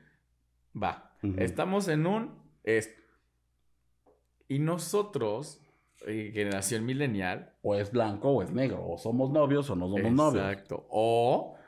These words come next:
Speaker 1: es un, pues no te voy a preguntar. O sea, ahí lo dejamos y vives con la incertidumbre de, ¿y entonces qué somos? ¿Qué hacemos? ¿Cómo nos desenvolvemos? Porque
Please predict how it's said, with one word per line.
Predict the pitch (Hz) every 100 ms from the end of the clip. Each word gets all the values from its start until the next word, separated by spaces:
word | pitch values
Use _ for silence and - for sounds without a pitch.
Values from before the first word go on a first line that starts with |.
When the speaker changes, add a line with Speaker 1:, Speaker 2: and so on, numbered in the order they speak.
| _ -
Speaker 1:
es | 104 101 101 101 -
un, | 110 113 104
pues | 90
no | 87
te | 87
voy | 92
a | 92
preguntar. | 104 113 117 180 185 _
O | -
sea, | 117 113
ahí | 127
lo | 143
dejamos | 151 143 151 156 160
y | - 117
vives | 117 131
con | 131 123
la |
incertidumbre | 110 107 104 110 117 117
de, | 104 95 87 - _ _ _ _ _ _ _ _
¿y | - 107
entonces | 98 101 101 101 92
qué | - 98
somos? | - 135 123 98
¿Qué | -
hacemos? | 110 110 143 147 113
¿Cómo | - 120 131
nos | 131 120
desenvolvemos? | 120 120 117 120 143 143 110
Porque | 110 104 107 90